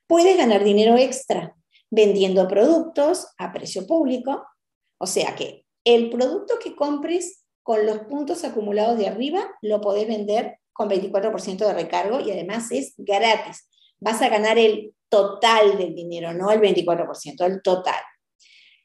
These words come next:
El di-, los productos que te lleguen, eh, en las promociones, si tenés muy repetido, como cuando me dicen, "Ay, pero ¿para qué otra vez jengibre? ¿Para qué voy a comprar diez P B más para tener jengibre? ¿Para qué quiero jengibre? Tengo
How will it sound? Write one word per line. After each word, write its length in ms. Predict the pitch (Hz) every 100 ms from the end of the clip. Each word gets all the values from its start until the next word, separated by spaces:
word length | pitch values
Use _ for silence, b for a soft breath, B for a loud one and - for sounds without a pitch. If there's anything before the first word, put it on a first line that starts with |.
| b _
El 320 | 226 220 214
di-, 260 | 226 226 -
los 140 | 233
productos 400 | 226 226 247 320
que 80 | 320
te 100 | -
lleguen, 680 | - 254 233 226 196 185 - _
eh, 300 | - - -
en 100 | 202
las 140 | 180 185
promociones, 720 | 165 131 - 165 262 466 -
si 200 | - 214
tenés 240 | 202 190 202
muy 220 | 233 233
repetido, 520 | 226 208 202 190 247
como 180 | 240 185
cuando 180 | 180 175
me 60 | 180
dicen, 160 | 202 b b b
"Ay, 160 | 311 381
pero 200 | 311 294
¿para 200 | 262 262
qué 140 | 330 349
otra 160 | 339
vez 180 | 285 302
jengibre? 540 | 262 226 294 311 233
¿Para 160 | 220 240
qué 60 | 311
voy 100 | 349
a 40 |
comprar 300 | 302 285 294
diez 220 | 277 294
P 140 | 254 254
B 140 | 269
más 180 | 269 294
para 180 | 294 269
tener 220 | 233 247
jengibre? 520 | 240 233 220 311 294 254
¿Para 140 | 220
qué 120 | 311
quiero 220 | 339 339
jengibre? 440 | 339 233 - 302 294
Tengo 220 | 269